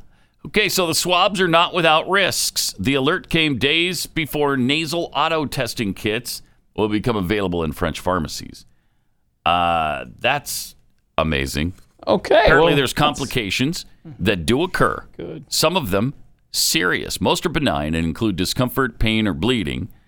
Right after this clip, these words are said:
Speaker 1: But the statement notes that over the last weeks, scientific articles have been appearing in medical journals describing undesirable events, including breaches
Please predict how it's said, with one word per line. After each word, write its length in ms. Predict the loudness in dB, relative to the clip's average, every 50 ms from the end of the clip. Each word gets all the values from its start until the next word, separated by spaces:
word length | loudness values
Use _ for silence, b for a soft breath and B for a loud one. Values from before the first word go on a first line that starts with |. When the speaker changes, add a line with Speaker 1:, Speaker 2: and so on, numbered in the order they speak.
| _ _ _ _ _ _ _ _ _
Speaker 1:
But 120 | -12 -8 -6
the 80 | -4
statement 420 | -4 0 0 0 0 0 -2 -2 0
notes 300 | 0 0 0 0 -4 -2
that 180 | 0 0 -2 -2 -2
over 240 | -2 -2 0 0 0
the 60 | 0
last 440 | 2 2 4 4 4 2 0 -2 -4
weeks, 580 | -2 0 0 0 -2 -4 -6 -6 -6 -6 -6 -10 -8
scientific 600 | -4 0 2 2 2 0 -2 -4 -4 -4 -2 0
articles 460 | 0 0 0 0 0 -2 -2 -2 0
have 140 | -2 -4 0
been 200 | 0 0 0 2
appearing 520 | 0 0 0 2 2 2 2 0 0 -2 -2
in 260 | -2 0 2 2 2
medical 320 | 2 0 0 -2 -2 -4
journals 420 | -2 -2 0 0 0 0 0 -2 -4
describing 560 | -6 -8 -4 0 0 0 2 0 -2 -6 -4 -2
undesirable 880 | -2 0 0 -2 -2 0 2 2 4 4 4 2 0 0 0 0 2 2
events, 540 | 2 2 2 2 2 2 0 -2 -4 -8 -10 -12 -20 _ _ _ _ _ _ _ _ _
including 480 | -6 -4 0 0 0 2 2 2 0 0
breaches 800 | 0 0 0 2 0 0 -2 0 2 2 2 2 0 -2 -4 -4